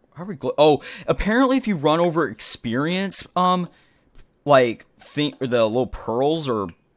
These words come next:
like, orbs, you glitch back. Like, I don't know why that's a thing, to be honest. Like, that's so weird. So it's quite annoying, if you ask me. Let's see if there's anything this way. I think I heard...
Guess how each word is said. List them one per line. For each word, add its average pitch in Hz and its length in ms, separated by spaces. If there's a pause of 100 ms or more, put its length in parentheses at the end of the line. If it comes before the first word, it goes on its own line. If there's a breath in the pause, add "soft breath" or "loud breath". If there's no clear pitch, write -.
like, 101 460 (240)
orbs, 180 720 (320 soft breath)
you 139 280
glitch 139 600
back. 113 320
Like, 104 140
I 110 80
don't 139 260
know 151 80
why 107 240
that's 101 180
a 98 60
thing, 95 320
to - 100
be 87 80
honest. 85 320
Like, 90 120
that's 107 120
so - 220
weird. 73 360 (1400)
So 120 180
it's 127 180 (220)
quite - 260
annoying, 98 460 (120)
if - 120
you 90 200
ask 90 200
me. 92 260 (880 soft breath)
Let's - 100
see 151 120
if 139 100
there's 98 280
anything 101 220
this 92 140
way. 98 80
I - 20
think 156 160
I 160 80
heard... 113 320